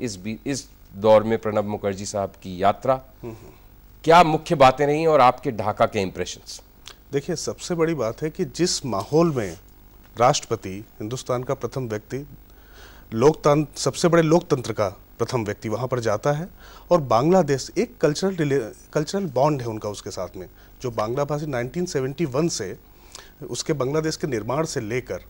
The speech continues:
Speaker 2: अभी तक तमाम जो बांग्लादेश के साथ नेगोशिएशन चलते रहे हैं, प्रणब मुखर्जी राष्ट्रपति होने से पहले भी उसमें बहुत ज़्यादा इन्वॉल्व रहे हैं। लेकिन इस बार जाना उनका बहुत खास था। खास तौर से तमाम उन्होंने चेतावनियों को नज़रअंदाज किया।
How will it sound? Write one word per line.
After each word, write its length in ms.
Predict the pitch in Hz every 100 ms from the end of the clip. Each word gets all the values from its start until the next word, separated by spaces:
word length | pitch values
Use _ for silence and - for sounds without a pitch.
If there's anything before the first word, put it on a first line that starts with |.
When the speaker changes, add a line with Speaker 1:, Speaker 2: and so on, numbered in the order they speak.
| - -
Speaker 2:
अभी 200 | 135 170
तक 180 | 208 196 -
तमाम 420 | 131 147 180 185
जो 260 | 156 170 165
बांग्लादेश 480 | 127 131 147 147 -
के 80 |
साथ 140 | 147 151
नेगोशिएशन 480 | 135 127 127 131 156
चलते 300 | 147 123 147
रहे 120 | 147
हैं, 160 | 160 220 - - -
प्रणब 120 | 156
मुखर्जी 480 | 175 - 151 185 214 - - - - -
राष्ट्रपति 420 | 135 - 170 202
होने 220 | 175 180
से 100 | 190
पहले 320 | - 156 180
भी 80 | 196
उसमें 260 | 185 180 143
बहुत 160 | 123
ज़्यादा 220 | 123 113 110
इन्वॉल्व 340 | 107 104 101
रहे 160 | 95 95
हैं। 120 | 80 - -
लेकिन 160 | 156 180
इस 120 | 160 -
बार 140 | 156
जाना 220 | 147 143
उनका 220 | 147 139 151
बहुत 340 | - - 117
खास 260 | - 85 -
था। 140 | - - - -
खास 240 | - 175 180
तौर 120 | 165
से 100 | 175
तमाम 440 | - 113 127 156
उन्होंने 220 | 143 147 147
चेतावनियों 600 | 120 110 107 110 117 110
को 100 | 110
नज़रअंदाज 560 | 107 107 107 98 98
किया। 260 | - 92